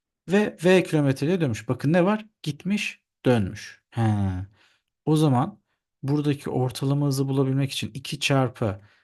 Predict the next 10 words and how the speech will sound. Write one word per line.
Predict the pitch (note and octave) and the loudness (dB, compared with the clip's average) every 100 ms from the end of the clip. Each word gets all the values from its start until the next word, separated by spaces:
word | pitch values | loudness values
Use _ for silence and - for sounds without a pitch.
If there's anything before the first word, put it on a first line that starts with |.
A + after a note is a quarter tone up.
| _ | _
hız | - C#3 C3 | -4 -2 2
bir | C#3+ C#3+ | 2 2
çarpı | - B2+ A2 B2 | 2 0 0 0
hız | B2+ | -2
iki | C3+ - C#3+ | -2 -4 0
bölü | A#2 C#3 G#3 - _ _ _ _ _ _ _ _ _ | 2 2 -2 -6 _ _ _ _ _ _ _ _ _
hızlar | - C#3 C3 D#3+ E3+ | -4 -2 2 2 2
toplamı | D3+ C#3 C3+ B2 | 0 0 0 0
diyeceğiz. | G#2+ F#2 F2+ - - | -2 -4 -6 -10 0
Bakalım. | E3+ E3 A#2+ F2+ | 0 2 -2 -6